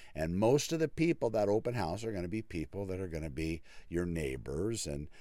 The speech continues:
the looky-loos and the nosy, and they're gonna wanna come by and see what you got. You know, how'd you do it? How's the layout of your house different from theirs? Because it might be your house is reversed from theirs. They've never really seen it like that, so they wanna come have a look.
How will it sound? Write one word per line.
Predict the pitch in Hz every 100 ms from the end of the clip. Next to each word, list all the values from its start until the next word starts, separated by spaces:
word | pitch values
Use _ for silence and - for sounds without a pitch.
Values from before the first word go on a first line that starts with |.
| -
the | 95 98
looky-loos | 98 92 92 78 73 76 80
and | 92 104
the |
nosy, | 101 82 67 65 - 65
and | 98
they're | 78
gonna | 65 65
wanna | 57 64
come | - 73
by | 57 55 67
and | 87 90
see | - 87
what | 78 98
you |
got. | 80 95 65 -
You | 73
know, | 69
how'd | - 98 95
you | 107 117
do | 90 62
it? | 50 - - -
How's | - 127 127
the | 123
layout | 120 120 107
of | 85
your | 95
house | 82 90 -
different | 92 85 78
from | 73 71
theirs? | 80 73 - - - -
Because | 117 143 139
it | 123
might | 107 127 117
be | 117
your | 110 95
house | 98 95
is | 92 78
reversed | 73 71 120 127
from | - 92
theirs. | 85 85
They've | 76 64
never | 73 65
really | 65 57
seen | - 104 113
it | 82 80 - - - -
like | 76 85 -
that, | 53 67
so | - 71
they |
wanna | 65 69
come | - 64
have | 65 60
a | 55
look. | 67 64 -